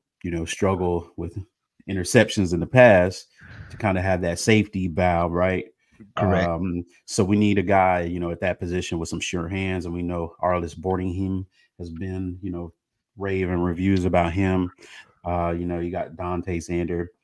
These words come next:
Speaker 1: more, use him a lot as more of a, another
Speaker 2: Block.
Speaker 1: offensive lineman blocker.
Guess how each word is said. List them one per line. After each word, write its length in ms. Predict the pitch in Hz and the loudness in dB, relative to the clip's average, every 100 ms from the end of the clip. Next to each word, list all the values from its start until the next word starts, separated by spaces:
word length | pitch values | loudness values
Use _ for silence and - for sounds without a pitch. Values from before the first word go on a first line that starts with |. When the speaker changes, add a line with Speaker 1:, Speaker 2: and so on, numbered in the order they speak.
| _ _ | _ _
Speaker 1:
more, 480 | 87 90 92 87 87 160 _ _ | -10 -2 0 0 -4 _ _ _
use 240 | 104 95 | -2 0
him 200 | 98 95 | 2 4
a 60 | 87 | 4
lot 260 | 90 95 87 | 6 6 4
as 300 | 87 - - | -2 -4 -2
more 220 | 95 92 | 2 2
of 120 | 85 | 2
a, 240 | 85 85 82 _ _ _ | 0 -2 -6 _ _ _
another 220 | 95 101 90 | 0 4 8
Speaker 2:
Block. 180 | 98 85 | 8 6
Speaker 1:
offensive 240 | 90 90 | 2 0
lineman 460 | 92 92 90 90 87 | 2 2 2 0 2
blocker. 720 | 95 87 - 104 110 151 | 4 4 2 -4 0 0